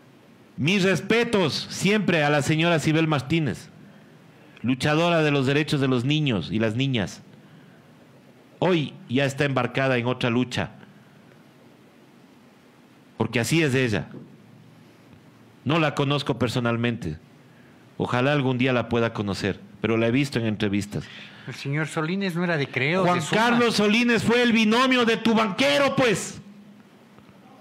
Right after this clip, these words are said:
Speaker 1: ¿O no te acuerdas? Fue precandidato a la alcaldía de Quito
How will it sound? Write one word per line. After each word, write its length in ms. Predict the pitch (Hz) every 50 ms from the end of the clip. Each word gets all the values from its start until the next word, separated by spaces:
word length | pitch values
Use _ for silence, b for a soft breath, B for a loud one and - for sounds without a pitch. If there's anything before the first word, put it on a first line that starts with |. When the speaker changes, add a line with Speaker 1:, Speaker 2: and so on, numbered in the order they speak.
| - - - -
Speaker 1:
¿O 100 | 165 202
no 180 | 233 247 233
te 100 | 233 220
acuerdas? 840 | 208 214 - 240 254 247 220 175 180 156 123 - - - - - - - B B B B B B B B B B B B B B B B B B B B B B B B -
Fue 180 | - 240 247
precandidato 920 | 240 240 240 226 233 - 220 220 208 208 208 214 214 226 247 254 240 247 233
a 20 |
la 100 | 226 220
alcaldía 500 | 214 185 208 202 202 202 190 233 240 233
de 140 | 220 202 208
Quito 680 | 208 277 294 285 - 269 233 170 113 95 101 - -